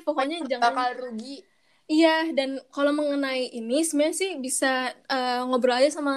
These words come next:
Speaker 1: sekolahnya kalian. Kalau merasa empat bulan tuh pendek, ya udah obrolin aja, nanti mungkin di Jepangnya kalian la-, masih sekolah atau ngela-, ngelanjutin tugas-tugas yang di Indonesia dan lainnya. Pokoknya,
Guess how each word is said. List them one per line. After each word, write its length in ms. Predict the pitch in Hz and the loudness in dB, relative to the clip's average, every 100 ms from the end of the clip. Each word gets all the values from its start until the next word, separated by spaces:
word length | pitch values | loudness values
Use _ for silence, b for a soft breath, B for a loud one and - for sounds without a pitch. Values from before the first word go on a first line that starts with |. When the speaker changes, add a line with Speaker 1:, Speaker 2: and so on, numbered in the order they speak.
| 277 | -2
Speaker 1:
sekolahnya 480 | - 240 262 247 | -4 -4 -2 -6
kalian. 480 | 226 226 226 247 247 | -4 -2 2 2 2
Kalau 160 | 254 240 | 0 0
merasa 400 | 233 240 262 247 | 0 0 0 0
empat 240 | 240 254 | -2 -4
bulan 240 | 233 233 240 | 0 0 -2
tuh 80 | 233 | -8
pendek, 480 | - 220 220 269 285 | -4 -4 2 2 4
ya 80 | 277 | 4
udah 400 | 285 294 285 285 - | 4 2 -2 -2 0
obrolin 400 | 240 247 240 226 | 4 4 2 -2
aja, 160 | 226 | 0
nanti 240 | 262 254 277 | 0 0 0
mungkin 480 | 254 269 285 262 - | 0 0 0 0 -2
di 160 | 233 226 | -6 -2
Jepangnya 480 | 233 - 220 247 - | -2 -4 -6 -8 -4
kalian 240 | 240 254 | 0 2
la-, 160 | 254 - | 2 2
masih 320 | 240 254 240 | -2 0 0
sekolah 480 | - 226 226 240 294 | 0 2 4 4 2
atau 160 | - 233 | -6 -6
ngela-, 320 | 226 220 226 | -6 -8 -10
ngelanjutin 640 | 233 226 220 226 220 226 220 | -10 -8 -6 -6 -6 -10 -10
tugas-tugas 560 | 220 226 - 220 220 | -10 -8 -8 -6 -4
yang 320 | 220 220 220 - B B - | -4 -6 -12 -16 B B 4
di 240 | 262 262 | 8 8
Indonesia 400 | 254 254 262 294 | 8 4 2 4
dan 160 | 269 254 | 4 2
lainnya. 240 | 240 277 | 0 -2
Pokoknya, 320 | - 277 294 | 0 -2 -2